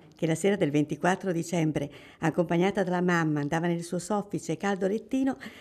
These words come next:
attendendo sognante e piena di speranze i doni che avrebbe scartato l'indomani, sotto lo sguardo malizioso e complice dei suoi genitori.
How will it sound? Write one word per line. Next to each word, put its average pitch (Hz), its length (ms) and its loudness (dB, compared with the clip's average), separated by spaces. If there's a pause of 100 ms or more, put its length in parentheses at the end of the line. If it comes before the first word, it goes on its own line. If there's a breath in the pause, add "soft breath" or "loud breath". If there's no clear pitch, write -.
(120 loud breath)
attendendo 240 560 2
sognante 190 680 0
e 202 100 -2
piena 202 240 2
di 190 100 6
speranze 185 580 0 (340 loud breath)
i 233 120 0
doni 262 300 6
che - 100 -2
avrebbe 208 300 2
scartato 208 560 -4
l'indomani, 160 580 0 (220 loud breath)
sotto 190 320 0
lo 190 80 6
sguardo 180 420 2
malizioso 180 760 0
e 262 100 0
complice 190 460 0
dei 175 120 2
suoi 185 200 0
genitori. 156 560 -2